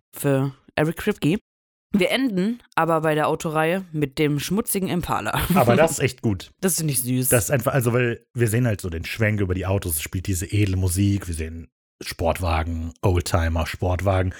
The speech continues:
Speaker 2: und dann das mega dreckige Auto. Das ist so, ich hab überlegt, ob Dean wirklich den Impala so dreckig lassen würde. Das ist so mal dahingestellt, aber der ist einfach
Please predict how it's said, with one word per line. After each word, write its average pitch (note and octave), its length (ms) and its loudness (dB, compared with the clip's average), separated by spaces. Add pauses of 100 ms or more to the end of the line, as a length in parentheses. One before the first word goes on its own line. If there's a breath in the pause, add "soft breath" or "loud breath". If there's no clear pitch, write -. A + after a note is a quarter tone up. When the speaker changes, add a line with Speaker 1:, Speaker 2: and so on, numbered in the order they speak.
(140)
Speaker 2:
und A#2 120 2
dann A#2+ 120 4
das A#2+ 140 0
mega C3 380 2
dreckige A#2+ 440 0
Auto. A#2+ 240 0 (300)
Das A2+ 100 0
ist B2+ 100 -4
so, D3 80 -2
ich B2+ 120 0
hab D3+ 100 0
überlegt, C#3 400 0 (300)
ob - 160 0 (100)
Dean C#3 400 0
wirklich B2+ 280 -2
den B2 140 0
Impala B2 360 0
so A2+ 120 2
dreckig A2 360 0
lassen D3 320 0
würde. D3 320 0 (440)
Das G#2 220 0
ist A2+ 80 2
so A#2+ 80 2
mal B2 80 2
dahingestellt, B2+ 480 0
aber A2 160 0
der G#2 320 0 (160)
ist - 160 -2
einfach A#2+ 360 -2